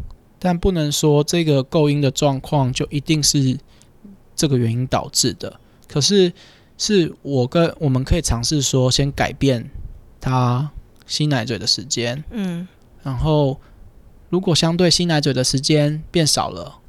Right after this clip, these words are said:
Speaker 1: 他的舌头的活动度应该会比较多吧。
Speaker 2: 嗯。
Speaker 1: 因为我们，你看，爸爸妈妈想象一下，如果你有一个手指或奶嘴在嘴巴的时候，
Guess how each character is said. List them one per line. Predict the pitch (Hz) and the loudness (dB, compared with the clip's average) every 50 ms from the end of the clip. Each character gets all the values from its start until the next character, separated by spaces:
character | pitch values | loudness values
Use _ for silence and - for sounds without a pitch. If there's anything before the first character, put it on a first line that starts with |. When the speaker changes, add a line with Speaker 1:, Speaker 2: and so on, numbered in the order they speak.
| - | -10
Speaker 1:
他 | - 170 160 | -6 -4 -2
的 | 160 156 | -2 0
舌 | 143 - 143 139 139 | 0 0 0 0 0
头 | - 139 139 | 0 0 0
的 | 143 | 0
活 | 131 - 139 127 135 | 0 0 0 0 0
动 | 139 165 151 143 135 | 2 0 0 0 0
度 | - 156 147 135 135 | 2 2 2 2 2
应 | - 156 165 | 2 0 0
该 | - 165 156 151 | 0 0 0 2
会 | 147 175 156 127 | 4 4 4 4
比 | 123 127 | 2 0
较 | 135 123 120 120 120 127 - - | 0 2 2 2 2 0 -2 -2
多 | - 123 120 117 | 0 0 0 2
吧。 | 120 110 | 0 0
Speaker 2:
嗯。 | 202 202 190 180 175 196 - - - - - - - | -2 -2 -4 -6 -8 -12 -16 -20 -20 -20 -20 -14 -6
Speaker 1:
因 | - 175 | -2 0
为 | 190 190 | 2 2
我 | 180 160 147 | 2 2 0
们， | 135 131 131 135 - - - - - | 0 -2 -2 -4 -6 -12 -20 -20 -14
你 | - | -6
看， | 139 147 143 143 131 131 - - - - - - - - - | -2 -2 0 -2 -2 -8 -16 -20 -20 -20 -20 -20 -20 -10 -4
爸 | - 131 | -2 2
爸 | 139 156 | 2 2
妈 | 160 151 | 2 2
妈 | 135 139 139 | 2 2 2
想 | - - 113 | 0 0 0
象 | - - 135 123 117 | 0 0 0 0 0
一 | |
下， | - - 123 117 - - _ _ - - _ _ - - - - - - - | 0 0 0 -2 -2 -6 _ _ -20 -20 _ _ -20 -20 -20 -20 -20 -12 -8
如 | 160 165 | -6 -2
果 | 170 175 160 | 0 0 0
你 | 151 147 | 0 0
有 | 139 131 | 2 0
一 | 135 131 | 0 2
个 | 143 143 139 135 139 | 2 2 2 2 0
手 | - - 131 139 156 | 0 0 0 0 0
指 | - - 143 131 - - - - - - | 0 0 -2 -2 -4 -6 -16 -20 -10 -4
或 | - 165 | -2 0
奶 | 147 139 131 139 | 0 2 0 0
嘴 | - 151 127 120 - - - - - - - | 2 2 0 0 -2 -6 -14 -20 -20 -8 -2
在 | - 156 135 | 0 0 2
嘴 | - 127 120 | 0 -2 -6
巴 | - - 131 139 | -2 0 0 0
的 | 135 131 127 | 0 0 0
时 | - - 120 | 0 -2 -2
候， | - - 139 127 - - | 0 2 2 2 0 -2